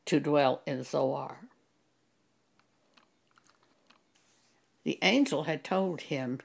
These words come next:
to flee to the mountain. But Lot thought he would be safer in Zoar.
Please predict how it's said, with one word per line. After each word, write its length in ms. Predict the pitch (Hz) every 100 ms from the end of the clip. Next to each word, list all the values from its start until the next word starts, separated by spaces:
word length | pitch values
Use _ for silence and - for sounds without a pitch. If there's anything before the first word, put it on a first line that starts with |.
| _
to 120 | - 165
flee 320 | - 202 190
to 160 | -
the 100 | 127
mountain. 560 | 127 147 143 - - 131 _ _ _ _ _ _ _ _ _ _ _ _ _ _ _ 185
But 160 | 185
Lot 460 | 185 208 277 208 - _ _ _ _ _ _ _ _ _ -
thought 480 | - - 247 190
he 160 | - 175
would 160 | 170 160
be 100 | 156
safer 720 | - 190 175 - 135 135 -
in 300 | 170 165 143 135 - _ _
Zoar. 680 | - 147 143 175 165 -